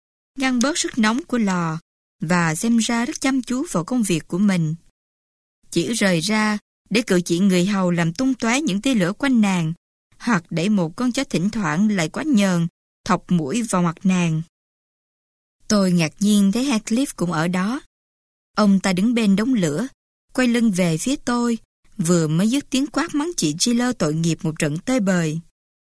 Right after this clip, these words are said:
Còn Giller thì chốc chốc lại ngắt quãng công việc, nhấc một góc tạp dề lên và trút một tiếng hậm hực đầy bất bình.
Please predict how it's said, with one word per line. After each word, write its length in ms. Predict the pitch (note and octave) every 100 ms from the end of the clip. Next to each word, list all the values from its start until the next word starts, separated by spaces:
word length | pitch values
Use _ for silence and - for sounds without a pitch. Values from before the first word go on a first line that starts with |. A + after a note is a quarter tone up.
| _ _ _ _
Còn 320 | - F3+ D#3+ D3+
Giller 520 | A3 A3+ A3+ A3 A3 G#3+ - -
thì 140 | F3+
chốc 280 | F3 D#4+ -
chốc 240 | E4 -
lại 160 | F#3+ F3
ngắt 220 | G#3+ -
quãng 220 | - D3
công 220 | A3 C#4 A#3+
việc, 260 | G3+ F3+ - - _ - _ _
nhấc 300 | G#3+ C#4 E4
một 160 | G#3 D#3+
góc 220 | C4 -
tạp 180 | G3 -
dề 300 | F3+ F#3+ F#3
lên 340 | F3+ A3+ A#3+ A#3 - - _
và 300 | E3+ F3 D#3+
trút 320 | D3 C4+ E4
một 80 | E3+ D#3+
tiếng 140 | A#3+
hậm 280 | D4 F#3+ D#3+
hực 240 | F#3 -
đầy 260 | F3+ F3+ D#3
bất 260 | F3+ - -
bình. 340 | F#3+ D#3+ D3+